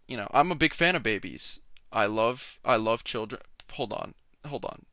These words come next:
<laughs> Hold on. I love being with, no.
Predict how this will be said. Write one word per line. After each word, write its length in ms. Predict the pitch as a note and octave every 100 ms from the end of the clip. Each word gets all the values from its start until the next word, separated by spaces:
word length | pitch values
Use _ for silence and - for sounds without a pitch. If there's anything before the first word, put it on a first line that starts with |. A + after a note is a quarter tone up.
| _
<laughs> 220 | _ _ D3+
Hold 260 | B2+ D#3 -
on. 80 | D3+ - - - - - -
I 160 | A#2
love 480 | A2 A#2 C3 B2 - - _ - - - _ - -
being 360 | - C3+ C3+ A#2+
with, 240 | A2+ - -
no. 440 | B2+ A#2+ G2 G#2